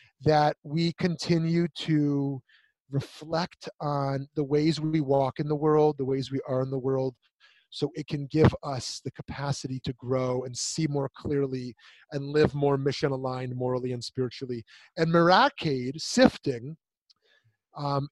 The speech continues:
is a way, and we saw through ten different lenses how it emerges Jewishly, but just to look at this last point from Pirkei Avot, how do we learn? How do we filter?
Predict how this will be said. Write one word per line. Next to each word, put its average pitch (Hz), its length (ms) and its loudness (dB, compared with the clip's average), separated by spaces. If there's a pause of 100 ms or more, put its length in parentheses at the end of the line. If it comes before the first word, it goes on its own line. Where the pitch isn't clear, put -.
is 175 140 4
a 175 60 6
way, 160 480 2
and 160 140 4
we 156 120 2
saw 165 280 6
through 165 220 0
ten 185 320 2
different 160 380 2
lenses 151 580 0
how 143 160 2
it 139 80 2
emerges 139 460 -2
Jewishly, 143 580 -6 (380)
but 143 120 -4
just 180 280 4
to 180 80 0
look 165 180 2
at 170 80 -4
this 165 220 -4
last 175 360 -2
point 120 260 -8 (420)
from 147 140 4
Pirkei 151 360 2
Avot, 147 420 6 (540)
how 220 340 2
do 202 160 0
we 180 300 0
learn? 143 760 -2 (240)
How 190 300 2
do 180 180 0
we 165 180 -2
filter? 143 680 0